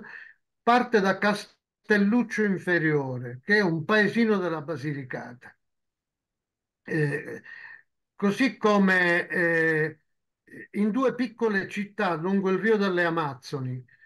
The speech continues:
eh, a metà strada tra Manaus e Belém, eh,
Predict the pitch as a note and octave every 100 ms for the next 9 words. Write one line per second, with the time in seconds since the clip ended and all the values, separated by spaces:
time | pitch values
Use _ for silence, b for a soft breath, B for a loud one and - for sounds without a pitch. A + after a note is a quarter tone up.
0 | b - D#3+ C3+ D3 F3+ F3 F#3 F3+ F#3
1 | - A3+ B3 F#3+ - F3 E3+ E3+ G3 G#3
2 | G3+ - D#3+ D#3+ E3 D#3+ C#3 B2 A#2+ B
3 | B B - C#3+ C3 B2